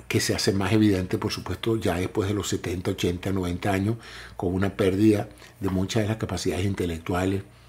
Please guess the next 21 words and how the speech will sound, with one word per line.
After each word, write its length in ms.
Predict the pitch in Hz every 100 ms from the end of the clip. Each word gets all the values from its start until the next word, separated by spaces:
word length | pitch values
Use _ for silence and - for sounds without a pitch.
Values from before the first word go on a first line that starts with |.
| - -
físicas, 720 | - 101 - 113 113 113 - - - - - - -
y, 460 | 120 123 123 135 - 113
eh, 100 | 95
los 220 | 90 113
órganos, 420 | 92 98 101 98 -
pues, 260 | 113 92 - - - - - - - -
a 100 | 101
nivel 380 | 98 92 98 -
cardíaco, 1040 | 101 92 101 113 117 117 110 110 104 98
a 60 | 90
nivel, 540 | 90 85 90 90 90 - - - - -
eh, 220 | 95 95
cerebral, 800 | - 101 95 90 101 110 110 113
a 120 | 107
nivel, 500 | 92 90 85 90 92 -
eh, 320 | 90 85 78 -
hepático, 800 | 98 - 110 107 120 110 113 101
renal, 600 | 90 87 101 113 113 117
empiezan 460 | 92 87 92 - 101
a 60 | 95
fallar 400 | 120 120 110